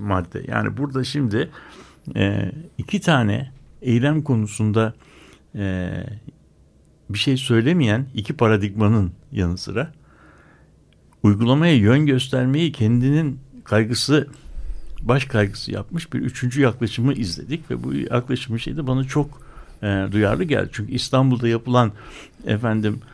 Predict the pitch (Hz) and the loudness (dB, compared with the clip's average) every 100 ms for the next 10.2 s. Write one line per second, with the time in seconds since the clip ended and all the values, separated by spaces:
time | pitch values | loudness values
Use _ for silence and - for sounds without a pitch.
0 | - - 104 101 101 - 113 110 117 107 | -20 -10 -6 -6 -2 -2 0 -2 -2 -6
1 | 104 104 82 127 208 - 107 104 104 104 | -6 -10 -4 0 0 2 4 4 4 2
2 | 104 107 98 98 104 98 110 120 113 98 | 2 0 -2 -4 -6 -6 -6 -6 -2 -2
3 | 92 98 92 85 107 117 117 110 107 92 | -4 -2 -2 0 2 2 4 4 2 0
4 | - 104 - 107 - 156 110 107 104 104 | -6 -8 -6 -10 -8 -4 0 0 -2 -8
5 | 113 120 117 120 110 107 98 101 98 101 | -6 -4 -4 -2 0 0 0 0 -2 -2
6 | 165 170 90 87 110 95 110 143 107 98 | -2 0 -2 -4 -4 -2 0 0 0 -4
7 | 98 117 135 135 92 85 90 85 90 131 | -6 -4 -4 0 0 0 -6 -8 -12 -12
8 | - - 95 98 151 113 98 101 - 113 | -12 -8 -4 -2 0 0 -4 -10 -14 -18
9 | - - - - - - 120 139 95 139 | -20 -20 -20 -20 -18 -2 2 2 2 2
10 | 226 | 2